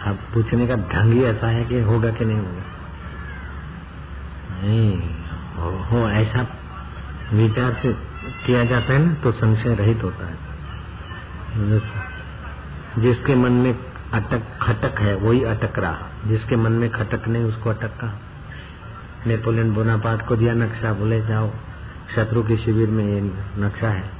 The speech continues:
वहाँ से समाचार लाना है, रास्ता मिलेगा।" बोले, "मिल जाएगा।" बोले, "अंधेरी रात है, बारिश है, रास्ता मिलेगा?" बोले, "मिल जाएगा।" बोले, "नहीं मिला तो?" बोले, "मैं खुद का बनाऊंगा, पहुंच जाऊंगा।"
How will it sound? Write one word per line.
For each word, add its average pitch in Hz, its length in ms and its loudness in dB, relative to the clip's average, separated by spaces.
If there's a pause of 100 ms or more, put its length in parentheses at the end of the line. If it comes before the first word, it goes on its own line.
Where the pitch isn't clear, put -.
(440)
वहाँ 104 180 2
से 113 200 2
समाचार 107 600 0
लाना 104 260 0
है, 98 220 -6
रास्ता 104 280 -2
मिलेगा।" 107 320 2
बोले, 107 180 4
"मिल 107 200 4
जाएगा।" 104 280 -2 (580)
बोले, 110 160 4
"अंधेरी 110 340 4
रात 104 280 0
है, 95 180 -6
बारिश 101 300 0
है, - 360 -4
रास्ता 104 260 0
मिलेगा?" 110 400 2
बोले, 92 220 -4
"मिल 113 220 4
जाएगा।" 104 400 -4
बोले, 107 140 4
"नहीं 113 200 6
मिला 117 240 4
तो?" 135 140 -4 (520)
बोले, 107 180 2
"मैं 117 180 2
खुद 110 200 2
का 117 140 0
बनाऊंगा, 110 460 4 (340)
पहुंच 101 260 0
जाऊंगा।" 120 320 -4